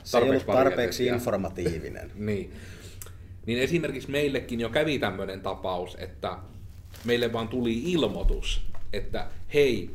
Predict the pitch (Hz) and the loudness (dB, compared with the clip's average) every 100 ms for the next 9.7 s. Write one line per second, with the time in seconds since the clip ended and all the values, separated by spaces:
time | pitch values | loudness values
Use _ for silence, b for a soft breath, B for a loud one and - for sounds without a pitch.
0 | - - 143 139 127 135 123 110 107 113 | -8 0 2 4 2 2 2 4 2 2
1 | 104 113 104 107 101 104 110 113 104 127 | 2 2 2 2 2 0 0 -2 0 2
2 | 117 98 98 92 - - 107 107 113 113 | 2 2 -2 -6 -6 2 4 6 4 2
3 | 95 98 95 - 80 - - - 90 - | 2 0 -6 -4 -4 -6 -6 -6 -6 -8
4 | - - 95 95 107 101 90 87 92 - | -8 0 0 4 4 4 0 -2 -4 -6
5 | - - 87 - - - - - 98 107 | -10 -8 -8 -8 -16 -16 -16 -8 -6 0
6 | 110 107 110 104 104 104 110 113 110 117 | 4 4 2 -2 -2 -2 -2 -2 -2 0
7 | - 113 107 101 120 113 104 104 98 - | 0 0 0 0 2 2 2 -2 -6 -6
8 | 117 101 95 92 98 90 92 92 123 160 | -4 0 0 0 -2 -4 -6 -8 -4 -4
9 | - 170 - 113 90 90 | -4 2 4 4 2 -6